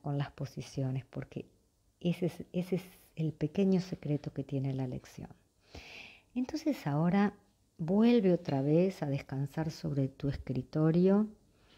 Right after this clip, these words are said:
como lo hicimos al comienzo de la clase. Gira tu cara hacia la derecha y apoya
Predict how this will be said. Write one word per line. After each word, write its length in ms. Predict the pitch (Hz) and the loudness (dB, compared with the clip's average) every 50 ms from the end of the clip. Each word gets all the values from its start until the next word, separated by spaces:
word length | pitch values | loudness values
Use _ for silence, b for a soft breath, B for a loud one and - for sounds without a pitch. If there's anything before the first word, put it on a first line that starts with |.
| b b b b b b b b b - | b b b b b b b b b -8
como 220 | - 143 151 143 | -4 0 2 4
lo 80 | 139 139 | 4 4
hicimos 500 | 139 - - - 147 139 143 139 - - | 2 0 0 -2 0 0 0 0 0 0
al 120 | 143 135 | 0 0
comienzo 560 | - - 131 135 143 143 143 143 - - 143 135 | 2 2 2 4 4 4 4 2 2 -2 -2 0
de 140 | 131 135 | 0 0
la 120 | 131 139 143 | 0 0 -2
clase. 600 | - - 208 220 214 214 - - - 208 214 233 - - _ _ _ _ _ _ _ _ _ _ _ _ _ _ _ _ _ _ _ _ _ - B B B B B B B B B B B B B _ _ _ _ - _ _ - | -2 2 2 2 2 2 -2 -2 0 0 0 0 -4 -10 _ _ _ _ _ _ _ _ _ _ _ _ _ _ _ _ _ _ _ _ _ -20 B B B B B B B B B B B B B _ _ _ _ -20 _ _ 8
Gira 400 | - - - - 247 - 254 240 | 12 12 12 12 12 8 6 4
tu 260 | - - - 156 - - | 4 2 0 0 0 0
cara 500 | - 160 160 165 165 185 202 208 - - _ _ _ - 156 | 2 4 4 4 4 4 2 2 0 -4 _ _ _ -4 2
hacia 260 | 156 - - - 147 | 2 2 4 4 2
la 140 | 143 143 139 | 2 2 4
derecha 720 | 139 147 143 185 190 175 185 185 - - 160 165 190 208 - - _ _ _ _ _ _ _ _ _ _ _ _ _ _ _ _ - _ _ _ _ _ _ _ _ _ _ _ _ _ _ _ _ _ _ _ _ _ _ _ _ _ _ - _ _ _ _ _ _ - | 4 4 6 6 6 6 4 0 -4 0 2 2 2 0 -2 -8 _ _ _ _ _ _ _ _ _ _ _ _ _ _ _ _ -20 _ _ _ _ _ _ _ _ _ _ _ _ _ _ _ _ _ _ _ _ _ _ _ _ _ _ -20 _ _ _ _ _ _ 2
y 260 | 233 240 247 240 - - _ _ _ _ _ _ _ _ _ - | 4 4 4 4 0 -6 _ _ _ _ _ _ _ _ _ 2
apoya 840 | 175 175 175 - - - 160 156 147 - - - 139 - 165 | 2 2 2 6 8 8 8 8 6 -2 -4 -6 -6 -6 -6